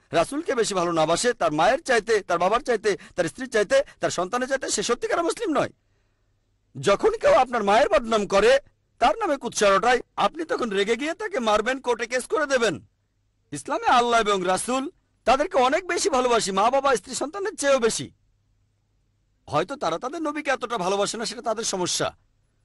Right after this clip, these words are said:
লজিক্যালি দেখলে বুঝবেন, ইসলাম সবচাইতে মানবিক ধর্ম। ইসলাম ভালোবাসার কথা বলে,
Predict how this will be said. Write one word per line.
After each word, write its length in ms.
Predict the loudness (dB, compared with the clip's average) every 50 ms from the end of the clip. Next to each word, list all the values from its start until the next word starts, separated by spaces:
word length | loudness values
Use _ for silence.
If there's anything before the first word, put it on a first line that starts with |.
| _ _ _ _ _ _ _ _ _ _ _
লজিক্যালি 500 | -4 -2 -2 -2 -4 -6 -6 -4 -2 -2
দেখলে 300 | 0 0 -2 0 0 -4
বুঝবেন, 480 | -2 -2 -4 -6 -2 0 0 0 0 -2
ইসলাম 340 | -6 -10 -10 -6 -4 -4 -4
সবচাইতে 500 | -2 -2 -4 -4 0 0 0 0 0 0
মানবিক 440 | 0 0 0 0 0 -2 -4 -4 0
ধর্ম। 360 | 0 2 2 2 0 -4 -6 -8 _ _ _ _ _ _ _ _ _ _ _ _ _ _ _ _ _ _ _ _ _ -14
ইসলাম 320 | -14 -8 -4 -4 -4 0
ভালোবাসার 460 | 0 2 2 4 4 2 2 2 0
কথা 220 | 0 0 0 2 2
বলে, 300 | 4 4 4 4 0